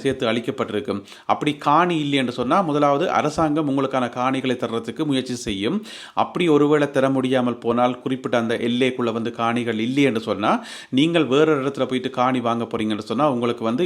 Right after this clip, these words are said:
இன்னும் ஒரு ஐம்பது லட்சம் ரூபா வழங்கப்படும். எனவே வீட்டுக்காகவும் காணிக்காகவுமே மட்டும் ஒரு கோடி ரூபா ஒதுக்கி இருக்கிறது அரசாங்கம். அப்ப இதுவரைக்கும் வந்த புள்ளி விவரங்களின்படி, அதாவது இறுதியாக கிடைக்கப்பட்ட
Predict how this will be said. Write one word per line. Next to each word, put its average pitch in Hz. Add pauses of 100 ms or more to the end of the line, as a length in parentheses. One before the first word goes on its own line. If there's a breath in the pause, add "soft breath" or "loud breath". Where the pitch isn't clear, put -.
(160)
இன்னும் 165
ஒரு 143 (560 loud breath)
ஐம்பது 131
லட்சம் 113
ரூபா 147
வழங்கப்படும். 110
எனவே 120 (100)
வீட்டுக்காகவும் 143 (100)
காணிக்காகவுமே 123 (140)
மட்டும் 214 (480 loud breath)
ஒரு 185
கோடி 139
ரூபா 127 (140)
ஒதுக்கி 127
இருக்கிறது 117 (180)
அரசாங்கம். 110 (440 loud breath)
அப்ப 120 (220)
இதுவரைக்கும் 180
வந்த 135 (160)
புள்ளி 151
விவரங்களின்படி, 120 (160)
அதாவது 120 (140)
இறுதியாக 160
கிடைக்கப்பட்ட 127